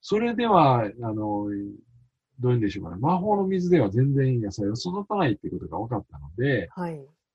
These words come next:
Speaker 1: 土の状況をこう整えることがやっぱり一番大事だな。
Speaker 2: うーん。
Speaker 1: で、土の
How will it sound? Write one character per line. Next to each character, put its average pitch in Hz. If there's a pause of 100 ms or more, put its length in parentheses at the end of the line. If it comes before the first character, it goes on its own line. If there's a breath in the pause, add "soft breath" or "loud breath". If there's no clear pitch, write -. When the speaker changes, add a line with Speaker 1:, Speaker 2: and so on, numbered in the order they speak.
(360)
Speaker 1:
土 -
の 185 (1000)
状 185
況 175
を 180
こ 104
う 101
整 214
え 208
る 202
こ 185
と 147
が 110
や 92
っ -
ぱ 98
り 101
一 123
番 156
大 95
事 156
だ 156
な。 71 (280)
Speaker 2:
う 196
ー -
ん。 180 (1800)
Speaker 1:
で、 151
土 294
の 269